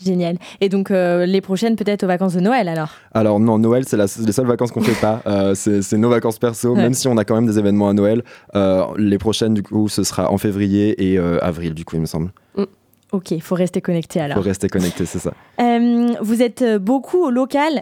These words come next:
Speaker 1: Euh, est-ce que vous pouvez nous parler un petit peu de ce partenariat avec le local que vous avez ?
Speaker 2: Ouais, je peux, <laughs> je peux faire ça.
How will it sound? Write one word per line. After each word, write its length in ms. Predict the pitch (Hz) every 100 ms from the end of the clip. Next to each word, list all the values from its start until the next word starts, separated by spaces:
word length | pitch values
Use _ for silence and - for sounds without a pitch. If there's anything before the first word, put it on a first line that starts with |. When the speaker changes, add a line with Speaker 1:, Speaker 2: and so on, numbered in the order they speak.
| -
Speaker 1:
Euh, 240 | 185 180
est-ce 180 | 185 190
que 60 | 277
vous 120 | 277
pouvez 160 | 226
nous 220 | 220 220 202
parler 200 | 202 226
un 80 |
petit 100 | 226
peu 100 | -
de 40 | 247
ce 80 | 208
partenariat 640 | 208 214 233 220 214 220
avec 160 | 208 196
le 60 |
local 400 | 190 190 185 185
que 100 | 185
vous 160 | 170 165
avez ? 260 | 160 160 185 _ _ _ _ _ _ _ _ _ _ - _ _ -
Speaker 2:
Ouais, 220 | 104 104 -
je 140 | -
peux, 320 | - 101 95
<laughs> 260 | - - 113
je 220 | 123 -
peux 140 | 104
faire 160 | 95 92
ça. 160 | -